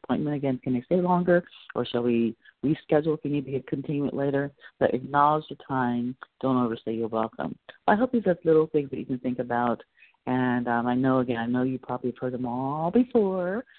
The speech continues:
but you never know. So meanwhile, step up on your networking. You never know who you're gonna meet. That person could be your next love, your next business partner, your great ally in a certain cause,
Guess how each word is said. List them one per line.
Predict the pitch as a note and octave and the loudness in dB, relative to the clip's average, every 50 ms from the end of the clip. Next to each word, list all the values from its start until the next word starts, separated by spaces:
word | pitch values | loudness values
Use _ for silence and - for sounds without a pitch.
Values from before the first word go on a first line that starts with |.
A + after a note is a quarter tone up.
| - - _ _ - | -20 -20 _ _ -8
but | B2+ A#2+ - - | -8 -8 -8 -8
you | - B2+ | -10 -8
never | B2 B2 A#2+ A#2+ A#2 B2 | -6 -6 -6 -6 -6 -8
know. | B2 A#2 A#2 A2 G#2+ A2 - | -8 -6 -6 -8 -8 -10 -10
So | - C3 B2 B2 A#2+ B2+ - - _ - | -6 -6 -4 -4 -6 -8 -14 -20 _ -6
meanwhile, | D#3+ E3 F3 F3+ F3+ D#3+ C#3+ C3 B2+ B2 A#2+ B2 B2 _ _ _ _ _ _ _ | -4 -2 -2 0 0 0 2 2 2 2 2 0 -2 _ _ _ _ _ _ _
step | - - F3+ F3+ - | 0 0 0 2 2
up | A3+ A#3 | 0 0
on | G3 E3+ | 0 -2
your | D3+ C#3+ | 0 0
networking. | B2+ A#2+ A#2+ - - B2 A#2+ - - - C#3 C3+ | 0 0 0 2 2 0 0 -2 -6 -6 -4 -4
You | C#3 | -2
never | C3+ C#3 C#3+ D3 D3+ F3 E3+ E3+ | -2 -4 -2 -2 -2 -2 -2 -2
know | D#3 D3 C#3 | -2 -2 -2
who | C3 C3 B2+ | -2 -2 -4
you're | B2 B2 | -8 -8
gonna | A#2 B2 A#2+ A#2+ | -6 -4 -4 -2
meet. | A2+ A#2+ A#2 G#2+ - | -2 -2 -2 -4 -4
That | C3+ C3 - | -8 -8 -6
person | - C#3+ C3 C3+ - B2+ | -6 -6 -6 -6 -6 -6
could | B2+ B2 - | -6 -4 -6
be | A#2 | -6
your | A2+ A2+ A2+ A2 | -6 -6 -6 -6
next | A2+ A2 A2 _ - - - | -8 -12 -14 _ -14 -6 -2
love, | D3 D#3 D3+ D3+ C#3+ C#3+ C#3+ C#3+ - _ - - - - _ - | 0 0 2 0 0 -2 -4 -6 -8 _ -20 -20 -20 -20 _ -6
your | - A#2+ | -2 0
next | A2+ A2+ G#2+ - - - _ _ | 0 0 -2 -4 -6 -14 _ _
business | - D3 C#3+ - C#3 C3+ C3+ - | 0 0 2 2 -2 -2 -2 -2
partner, | - D3 C3+ - - C#3 C#3 C3+ B2 | 0 0 0 2 2 0 2 2 2
your | A#2+ B2 A#2 A2+ A2+ A2 G#2+ G#2+ A2 | 2 0 0 0 0 0 0 -2 -2
great | - - G#2+ G#2 G2+ - - | -2 0 2 2 0 0 0
ally | - C3 B2+ C3 C3+ C3 C3 B2+ B2+ B2 | 2 2 2 2 2 0 0 2 2 2
in | B2 A#2 A2 A2+ | 0 0 -2 -6
a | G#2+ | -10
certain | - - - - - | -10 -10 -10 -10 -10
cause, | - - - C#3+ C#3 C3+ C3 C3+ C#3 | -10 -6 -2 -2 0 0 0 -2 -4